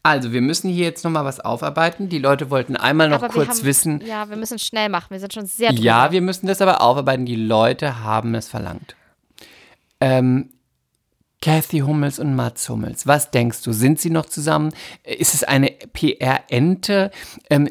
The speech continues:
Speaker 1: trennen sie sich erst, schrieb auch ein M C, die warten noch jetzt erstmal ab und trennen, äh, geben das erst bekannt, wenn die Scheidung durch ist mit allen Dingern.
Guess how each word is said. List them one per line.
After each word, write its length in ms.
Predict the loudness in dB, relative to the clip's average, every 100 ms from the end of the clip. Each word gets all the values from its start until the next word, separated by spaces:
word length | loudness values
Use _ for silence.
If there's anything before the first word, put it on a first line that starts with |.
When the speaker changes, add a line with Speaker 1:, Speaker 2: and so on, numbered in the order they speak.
| -4
Speaker 1:
trennen 400 | -2 2 4 4
sie 160 | 2 -2
sich 300 | -2 -6 -2
erst, 340 | 0 2 0
schrieb 200 | -6 -4
auch 180 | -2 -2
ein 140 | -2 -2
M 160 | -2
C, 320 | -4 -2 -4 -4 -20 -12 -4
die 140 | 0
warten 440 | 2 2 0 0
noch 200 | 2 0 -2
jetzt 400 | -6 -6 -8 -4
erstmal 360 | -4 -2 -2
ab 200 | -2 -2
und 160 | -4 -4
trennen, 340 | -2 0 0
äh, 140 | -2 -2
geben 260 | -2 -2
das 140 | -4 -2
erst 220 | -4 -4
bekannt, 320 | -6 -2 -2
wenn 140 | -2 -4
die 80 | -4
Scheidung 460 | 0 2 2 0
durch 260 | 0 -2 -2
ist 160 | -4 -2
mit 160 | -2
allen 340 | 0 2 2 0
Dingern. 420 | 0 2 0